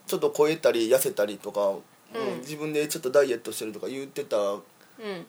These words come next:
Speaker 1: イメージなんです。もうずーっと変わらないんですよね。
Speaker 2: あ、そう？なんかね、
Speaker 1: うん。
Speaker 2: いや、確かに、
Speaker 1: まあ、多少の増減あるかもしれないですけど。
Speaker 2: うん、二十代前半とか、まあ、あの辺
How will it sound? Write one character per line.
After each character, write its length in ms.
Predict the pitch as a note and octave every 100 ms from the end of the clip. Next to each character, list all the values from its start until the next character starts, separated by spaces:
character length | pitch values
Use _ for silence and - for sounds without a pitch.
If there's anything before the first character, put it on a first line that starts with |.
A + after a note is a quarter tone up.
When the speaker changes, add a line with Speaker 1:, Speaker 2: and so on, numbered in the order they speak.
| _ _ C#3
Speaker 1:
イ 80 |
メ 120 | D3 C#3+
ー 160 | B2+
ジ 200 | F#2+ A2
な 80 | G#2
ん 20 |
で 60 | G2+
す。 60 |
も 120 | A#2 C3
う 60 |
ず 120 | E3+
ー 140 | F#3+ G#3+
っ 20 |
と 100 | F#3+
変 140 | D#3 C3+
わ 60 |
ら 60 | B2+
な 100 | G#2+
い 80 | G2+
ん 60 |
で 60 | F2+
す 80 | -
よ 60 |
ね。 100 | F#2 D2 _ _ _ _ _ _ _ _ _ -
Speaker 2:
あ、 60 | G3+
そ 640 | - D4 C4+ E3+ D3+ A3 _ _ _ _ _ _ B3
う？ 40 |
な 100 | F#4
ん 40 |
か 120 | E4+ G3+
ね、 80 |
Speaker 1:
う 40 | F#3
ん。 20 |
Speaker 2:
い 20 | - -
や、 100 | C4+
確 260 | F4+ A#4 C5+
か 100 | G#4+
に、 340 | C#4 A#3 - _ _ _ _ _ _ E3+
Speaker 1:
ま 60 |
あ、 20 |
多 100 | F3
少 120 | - B3
の 100 | A3+
増 140 | A#3
減 140 | G#3
あ 40 | D3+
る 80 | D#3
か 60 |
も 80 | G#2+
し 120 | -
れ 60 | G#2
な 120 | G2+
い 40 |
で 60 | G3
す 60 | G#3+
け 80 |
ど。 60 | F3
Speaker 2:
う 40 |
ん、 40 | A#3+
二 160 | E4+
十 240 | G4+ G4+ D4+
代 200 | G#3 G3
前 220 | A#3 B3+
半 240 | C4+ B3+
と 140 | B3 B3+
か、 180 | G#3+ G3
ま 140 | G#3+
あ、 40 | C4+
あ 20 |
の 100 | D4
辺 280 | D4+ C#4+